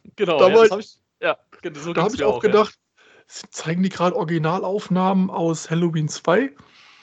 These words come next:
Speaker 2: Und auf jeden Fall gibt's dann zwanzig Minuten lang, wird dann erzählt, wie Michael verschwunden ist und es sich keiner erklären konnte. Und dann kommen wir an den Punkt, wo der erste Teil dann tatsächlich auch aufhört.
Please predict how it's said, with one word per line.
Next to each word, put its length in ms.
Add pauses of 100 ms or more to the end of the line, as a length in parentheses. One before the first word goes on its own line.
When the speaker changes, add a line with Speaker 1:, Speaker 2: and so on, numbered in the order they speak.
(240)
Speaker 2:
Und 80
auf 60
jeden 100
Fall 120
gibt's 160
dann 140
zwanzig 400
Minuten 340
lang, 140
wird 140
dann 100
erzählt, 460
wie 400 (240)
Michael 580
verschwunden 540
ist 100
und 120
es 100
sich 100
keiner 240
erklären 380
konnte. 340 (720)
Und 260 (280)
dann 420
kommen 340
wir 120
an 80
den 140
Punkt, 340
wo 100
der 120
erste 400
Teil 180
dann 100
tatsächlich 400
auch 120
aufhört. 440